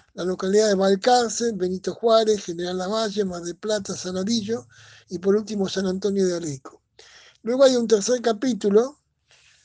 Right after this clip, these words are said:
llamado Comunidades, y en este capítulo, eh, hablo de, de, digamos, son trabajos de investigación,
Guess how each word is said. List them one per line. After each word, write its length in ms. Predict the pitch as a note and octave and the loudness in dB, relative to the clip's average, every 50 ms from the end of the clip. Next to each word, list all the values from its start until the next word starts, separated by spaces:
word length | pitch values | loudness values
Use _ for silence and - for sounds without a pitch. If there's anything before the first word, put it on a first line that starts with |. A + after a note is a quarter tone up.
| _ - | _ -10
llamado 400 | - F3 F3+ G3+ G#3 G3+ G3+ F#3 | -8 -4 -2 0 2 2 2 2
Comunidades, 1000 | - G3+ G3 G3+ G#3 G3+ G#3 A#3 B3+ A#3 G#3+ G3 F#3+ G3+ G#3+ G#3+ - - - _ _ _ _ _ _ _ _ _ _ _ _ _ _ | 2 2 2 4 4 4 4 6 8 8 10 10 8 6 4 2 -2 -8 -12 _ _ _ _ _ _ _ _ _ _ _ _ _ _
y 160 | - F#3 F#3+ | -4 0 0
en 80 | G3 G#3+ | 0 0
este 320 | A#3 A#3 - - A#3+ G#3+ | -2 -4 -4 -4 -4 -2
capítulo, 800 | G#3+ A3 G3+ G3 - A#3 A3+ G3 - A3+ A#3 A#3 A#3+ B3 C4 - _ - _ _ _ _ - - | 0 0 -2 -2 -2 -4 -4 -4 -2 -2 2 4 4 2 2 -2 _ -20 _ _ _ _ -14 -10
eh, 580 | F3+ F3+ F3 F3 F3 F3 F3 F3 - - - - | -8 -6 -6 -6 -8 -10 -10 -12 -16 -18 -18 -12
hablo 360 | - F#3 G3 G#3 G#3+ G#3+ A3 G#3 | -6 -2 -2 0 2 4 4 4
de, 140 | G3 F#3 - - _ _ _ _ _ _ _ _ _ _ _ | 4 2 0 -4 _ _ _ _ _ _ _ _ _ _ _
de, 380 | G3 F#3 F3+ G3 F#3+ F3+ F#3 - - F#3 F3 F3+ E3 | -8 -2 0 0 0 0 -2 -6 -14 -18 -18 -12 -8
digamos, 340 | F3+ G3 G3 F#3+ F#3+ F#3+ | -6 -4 -2 -2 -2 -2
son 200 | - G#3+ G#3+ G3+ G3 | -2 -2 -4 -4 -2
trabajos 360 | - G3 G3+ A3 G#3+ G#3+ A#3 | 0 2 2 2 2 2 2
de 60 | A3 | 2
investigación, 760 | G3+ G3 F#3+ F#3 - G3 F#3+ F3 D3 F#3 A3 A3 A3+ A#3 A#3 | 4 2 0 -2 -2 -4 -6 -4 -4 -4 -4 -4 -4 -8 -12